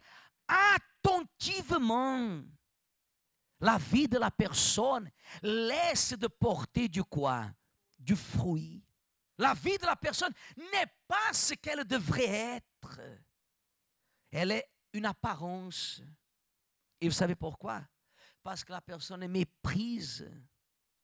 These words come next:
ne valorise pas ce qui est spirituel. Quelle valeur donnez-vous, Église,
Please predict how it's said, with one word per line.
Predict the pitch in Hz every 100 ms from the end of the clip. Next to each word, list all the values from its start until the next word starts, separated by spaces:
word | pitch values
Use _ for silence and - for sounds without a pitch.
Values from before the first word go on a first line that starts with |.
| _ _ -
ne | 185 214
valorise | 214 143 - 247 247 220 160 208 165 - - -
pas | - - 165 - _ _ _ _ _ _ _ _
ce | - - 170
qui | - 160
est | 170
spirituel. | 156 - 156 151 151 - - - - - 139 _ _ _ _ _ _ _ _ _ _ _ _ _ _ _ _ _ _ _
Quelle | - 269 254
valeur | 147 226 185 175 247 226
donnez-vous, | 156 208 202 170 117 143 247 208
Église, | 143 123 131 151 120